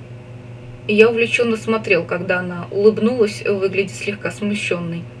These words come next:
"Ну, не на луковом корне". "На сиговой бластуле?" спросил мистер Баннер. "Да". Это удивило его.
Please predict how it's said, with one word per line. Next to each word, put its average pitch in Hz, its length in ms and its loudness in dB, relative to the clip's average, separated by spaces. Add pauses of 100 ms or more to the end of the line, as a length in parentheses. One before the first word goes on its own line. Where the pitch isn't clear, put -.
(920)
"Ну, 277 420 -2
не 269 220 -4
на 285 400 -2
луковом 214 540 -4
корне". 202 440 -4 (1120)
"На 208 200 4
сиговой 208 640 6
бластуле?" 208 800 -2 (180)
спросил 196 460 -2
мистер 196 360 -4 (240)
Баннер. 185 360 -2 (520)
"Да". 254 220 -8 (1040)
Это 240 280 4
удивило 214 500 -2
его. 185 340 -2